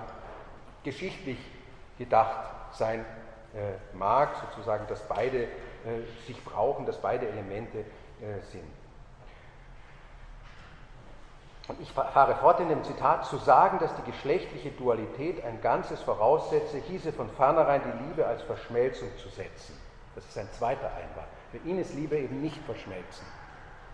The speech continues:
„Die Leidenschaftlichkeit der Liebe besteht jedoch in einer unüberwindlichen Dualität des Seienden.“ Ja? Also hier wird sozusagen die Alterität zwischen männlich und weiblich genommen, um zu sagen,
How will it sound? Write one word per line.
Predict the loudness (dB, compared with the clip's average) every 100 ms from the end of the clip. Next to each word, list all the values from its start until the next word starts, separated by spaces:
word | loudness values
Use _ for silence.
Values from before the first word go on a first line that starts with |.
| -16 -16 -16 -18 -6 0 0 0 -8 -10 -10
„Die | -2 8
Leidenschaftlichkeit | 12 12 10 4 4 4 2 -4 4 4 6
der | 2
Liebe | 2 -4 0 2 2 -4 -10 -10
besteht | -10 -6 -4 -2
jedoch | 4 4 6
in | 4
einer | 4 2 0
unüberwindlichen | 4 6 8 10 10 8 0 -4 -6 -8
Dualität | -2 0 0 -2 -6 -8 -8
des | -12 -10
Seienden.“ | -6 -6 -8 -12 -14 -14 -16 -18 -18 -14
Ja? | -12 -12 -14 -16 -12
Also | -10
hier | 6 8
wird | 8 8
sozusagen | 4 6 4
die | 4
Alterität | 4 4 4 -2 -2 -2 -2
zwischen | -4 -8 -10 -10 -14 -6
männlich | 0 2 0 -4
und | -2
weiblich | 4 6 6 2 -6 -8 -10 -4
genommen, | 6 8 8 6 2
um | -4 -4
zu | 2
sagen, | 6 6 6